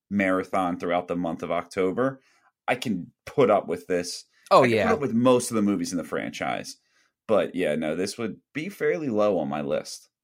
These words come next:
Speaker 1: to be honest.
Speaker 2: It's, it's, it's, it does the ultimate sin of niche art.
Speaker 1: Mm-hmm.
Speaker 2: It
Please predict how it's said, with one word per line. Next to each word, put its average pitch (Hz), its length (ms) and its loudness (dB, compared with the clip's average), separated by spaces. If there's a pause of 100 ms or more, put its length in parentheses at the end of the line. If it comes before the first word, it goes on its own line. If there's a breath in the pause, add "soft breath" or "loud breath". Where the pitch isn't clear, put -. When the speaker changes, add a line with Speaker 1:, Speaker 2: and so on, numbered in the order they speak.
(180)
Speaker 1:
to - 80 -12
be 85 120 -4
honest. 85 360 -4
Speaker 2:
It's, 190 240 2
it's, - 440 0 (400)
it's, 165 300 -4 (160)
it 151 200 -2
does 160 380 2
the 143 200 -6
ultimate 127 500 -2
sin 101 640 -4 (220)
of 104 240 -2
niche 113 560 -4 (360)
art. - 360 -2 (600)
Speaker 1:
Mm-hmm. 104 340 -2
Speaker 2:
It 127 240 0